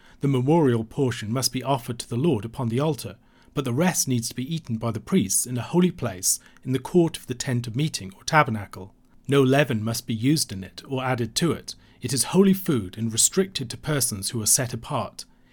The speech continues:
In addition to the regular ascension offering, a regular tribute offering must be offered. Although a number of possible forms of baking in an oven, in a pan, or on a griddle are listed in chapter two,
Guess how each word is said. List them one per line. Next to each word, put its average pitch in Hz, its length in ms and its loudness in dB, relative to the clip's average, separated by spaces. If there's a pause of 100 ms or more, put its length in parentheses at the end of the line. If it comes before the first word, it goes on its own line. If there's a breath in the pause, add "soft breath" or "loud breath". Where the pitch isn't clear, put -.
(140 soft breath)
In 170 120 4
addition 190 420 4
to 123 100 -6
the 120 120 0
regular 117 380 -2
ascension 135 520 0
offering, 98 440 -12 (280 soft breath)
a 127 80 2
regular 180 380 4
tribute - 480 0
offering 107 340 -6
must 120 220 -2
be 120 100 0
offered. 123 400 -4 (380 soft breath)
Although 131 260 4
a 123 40 4
number 127 340 2
of 110 100 -4
possible 120 460 -4
forms 113 420 -2
of 107 100 -6
baking 110 460 -2 (260 soft breath)
in 110 120 -2
an 107 100 -4
oven, 120 400 0
in 95 60 -10
a 98 40 -10
pan, 127 480 0 (160 soft breath)
or 110 120 -6
on 110 120 -2
a 98 40 -8
griddle 101 420 0
are 117 120 -6
listed 117 460 2
in 110 60 -8
chapter 117 340 -6
two, 101 380 -2